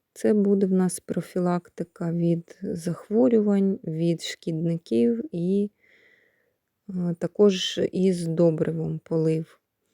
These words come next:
фіалочки. Також у піддон, не п-, м, не зверху, не на,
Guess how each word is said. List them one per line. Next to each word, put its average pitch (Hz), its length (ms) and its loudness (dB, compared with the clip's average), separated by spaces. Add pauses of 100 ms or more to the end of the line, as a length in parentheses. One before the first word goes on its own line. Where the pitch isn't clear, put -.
(440)
фіалочки. 165 1120 -4 (580)
Також 180 680 -6
у 208 140 0
піддон, 170 760 0
не 196 220 0
п-, - 320 -16 (560)
м, 170 240 0
не 165 220 0
зверху, 214 680 -2
не 165 260 0
на, 165 240 -6